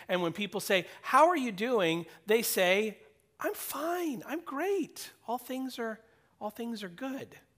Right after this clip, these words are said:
right? The, i-, it's kind of that, that hard place we find ourselves in as, uh, Christians, as sons and daughters, because we all know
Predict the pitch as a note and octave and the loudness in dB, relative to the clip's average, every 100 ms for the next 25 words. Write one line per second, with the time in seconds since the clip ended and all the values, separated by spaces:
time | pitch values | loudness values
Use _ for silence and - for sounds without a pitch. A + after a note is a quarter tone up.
0 | _ _ _ - C#3+ G#3+ A#3 _ _ _ | _ _ _ -16 -12 -10 -12 _ _ _
1 | _ _ _ _ _ _ _ - _ - | _ _ _ _ _ _ _ -20 _ 0
2 | A3 - - - - - - A#3+ - A3 | 0 -2 -20 -20 -20 -18 -14 -12 -8 -6
3 | - - C4 E4+ C4+ F#3 F3+ - - _ | -4 0 0 2 2 2 0 -6 -20 _
4 | _ G#3 F#3 - - _ _ _ - - | _ -2 -2 -4 -14 _ _ _ -18 -6
5 | A3+ B3 B3+ - A3 G#3+ - G3+ E3+ G3 | 0 0 0 -6 -6 -6 -6 -8 -6 -2
6 | G#3+ A#3 F#3 - F3 D3+ C#3+ D#3+ D3+ D3+ | 0 0 -2 -2 -4 -4 -4 -2 -2 -4
7 | - F3 G#3+ A#3 F#3 - - D#3+ C#3+ - | -6 -2 0 0 -4 -8 -6 -6 -6 -8
8 | C#4+ - - C3 B2 D3+ - G#3+ G#3+ F#3 | -6 -6 -8 -8 -8 -8 -4 -4 -4 -6
9 | E3 D#3+ E3 D3+ A#2 - - - F3 - | -4 -2 -2 -4 -8 -10 -14 -12 -12 -6
10 | G3 F#3 F3+ - - - - E3 C4+ E4 | -2 0 -2 -10 -20 -20 -10 -4 -2 -2
11 | - - C4+ C#4+ C#4+ D4+ F4 F4 D#4+ E4 | -2 2 4 4 2 -4 -4 -2 2 4
12 | D4+ C4 F#3+ B2+ | 4 4 2 0